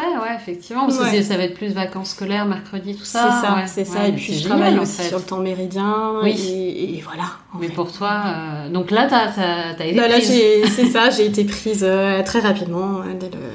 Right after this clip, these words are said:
Speaker 2: dès le mois d'octobre. Donc j'ai pu, euh, bah, clôturer en septembre et redémarrer directement, euh,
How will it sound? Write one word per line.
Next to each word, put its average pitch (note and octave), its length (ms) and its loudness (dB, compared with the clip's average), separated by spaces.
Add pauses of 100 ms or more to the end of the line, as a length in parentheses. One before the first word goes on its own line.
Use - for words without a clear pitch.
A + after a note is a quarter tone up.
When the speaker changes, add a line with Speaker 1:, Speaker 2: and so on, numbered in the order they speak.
(320)
Speaker 2:
dès G3+ 80 2
le G3+ 40 6
mois G3 140 6
d'octobre. F#3+ 360 0
Donc G#3 140 6
j'ai F#3+ 140 0
pu, A3 260 -6
euh, F#3 300 4
bah, F3+ 160 0
clôturer G3 520 -4
en F#3 100 -4
septembre F3+ 420 -12
et - 60 -20
redémarrer F#3 420 -6
directement, F3+ 680 -6
euh, - 20 -8